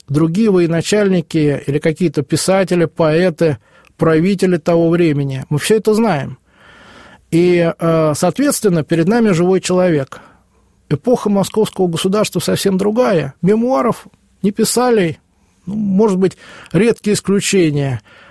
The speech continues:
э, вроде князя Курбского, те аристократы, которые оставили после себя какие-то летописные памятники или иные эм, литературные труды.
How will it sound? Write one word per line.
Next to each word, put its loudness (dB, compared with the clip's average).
э, 0
вроде 2
князя 0
Курбского, -2
те 2
аристократы, 0
которые 0
оставили 0
после -2
себя 0
какие-то -4
летописные -2
памятники -2
или -2
иные 2
эм, 0
литературные 0
труды. 0